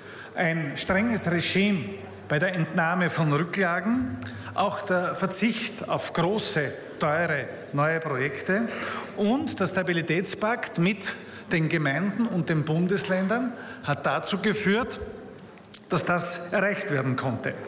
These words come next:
Das gilt es nun mit diesem Bundesfinanzrahmengesetz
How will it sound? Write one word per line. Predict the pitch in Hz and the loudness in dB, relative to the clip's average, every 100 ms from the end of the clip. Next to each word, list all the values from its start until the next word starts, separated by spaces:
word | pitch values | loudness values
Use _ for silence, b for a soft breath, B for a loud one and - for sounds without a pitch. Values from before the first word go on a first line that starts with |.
| - B B B B B - | -12 B B B B B 0
Das | 208 - - | 0 0 0
gilt | 233 240 | 2 4
es | 247 - | 2 4
nun | 196 214 269 | 2 4 4
mit | 202 - | 2 2
diesem | 208 196 214 | 0 2 2
Bundesfinanzrahmengesetz | 185 190 233 - 180 160 185 - 147 170 185 160 170 165 170 - - | 2 2 2 0 2 2 2 0 2 2 2 2 2 2 0 0 -6